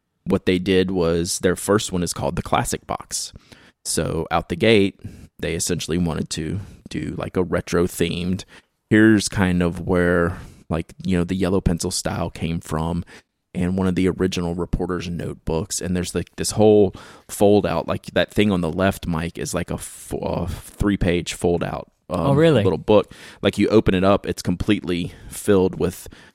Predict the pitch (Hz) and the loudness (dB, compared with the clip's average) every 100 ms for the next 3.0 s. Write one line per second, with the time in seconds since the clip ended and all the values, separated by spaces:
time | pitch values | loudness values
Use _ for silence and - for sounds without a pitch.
0 | _ _ - 92 87 - 98 95 92 95 | _ _ -4 -2 0 4 4 6 4 2
1 | - - - - 90 - 82 82 80 73 | -2 -6 -2 0 0 0 -2 -4 -6 -6
2 | 90 - - - - - - - - | -4 -2 -2 -4 -8 -8 -10 -10 -12